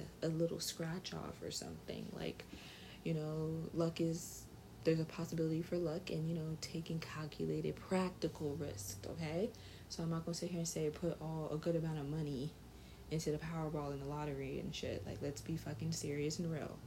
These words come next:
you know? A couple, like, a five dollar ain't gonna hurt nobody. A scratch off, you know?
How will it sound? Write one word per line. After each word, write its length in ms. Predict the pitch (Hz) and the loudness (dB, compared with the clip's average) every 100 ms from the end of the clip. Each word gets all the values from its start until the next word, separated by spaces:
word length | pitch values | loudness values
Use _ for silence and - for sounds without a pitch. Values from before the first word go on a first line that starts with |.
| - | -4
you 140 | 156 | -2
know? 240 | 147 160 202 - - - - - - | 0 0 -2 -4 -12 -10 -10 -6 0
A 60 | |
couple, 240 | 185 208 190 | 4 6 6
like, 140 | 190 | 6
a 40 | 190 | 6
five 280 | 190 190 | 6 6
dollar 560 | 185 170 165 151 143 139 - - - - | 6 6 6 6 4 2 0 -6 -10 -2
ain't 220 | 156 156 143 | 2 4 4
gonna 180 | 143 | 0
hurt 220 | 135 143 139 | 0 -2 -2
nobody. 380 | 135 - - 147 | -2 -2 -2 -2
A 40 | |
scratch 320 | - 156 156 | 0 -2 0
off, 220 | 151 156 - | -2 -2 2
you 80 | 226 | 6
know? 260 | 247 262 | 8 6